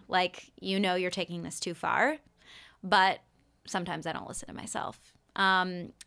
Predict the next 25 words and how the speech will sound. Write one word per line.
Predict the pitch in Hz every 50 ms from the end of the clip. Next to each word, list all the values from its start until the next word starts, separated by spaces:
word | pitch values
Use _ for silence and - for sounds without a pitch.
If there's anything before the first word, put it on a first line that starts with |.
| _ -
so | - - - - 202 180 165 - - - 123 107 - - _ _ _ _ _ _ _ _ _ _ _ _ _ _ _ -
honestly, | 202 196 196 202 208 196 - - 247 247 285 311
this | 302 262 220 202 - 196
is | 180 -
probably | - 196 180 170 170 170 175 180 175 180 180 180 175 - - - - - - - - - - - - - _ -
only | 226 226 220 214 208
about | 202 202 196 190 190
a |
month | 185 180 175 175 175 -
ago. | 190 196 196 190 208 220 247 240
I | - 196 185
am | 180 - 175 175 175 175 175 180
in | 165 - 180 180 175 175 175
a | - - - 175 170 170 170 170 170 170 170 175 - - - - _ _ _ _ _ _ _
serious | - - - 190 180 180 180 196 -
relationship, | - 185 170 165 175 175 - 202 196 196 - 214 214 262 294 - -
and | 202 185 180 180 175
I've | 170 175 175 170 -
been | - 175 175 170
with | 170 180 175 - -
my, | - 180 170 165 165 165 165 165 165 165 170 - -
um, | 180 170 165 165 156 156 - - - - _ - - -
boyfriend | - 196 - 190 180 175 170 - 175 170 170 170 170
for, | - - 170 170
like, | 165 160 160 160 - -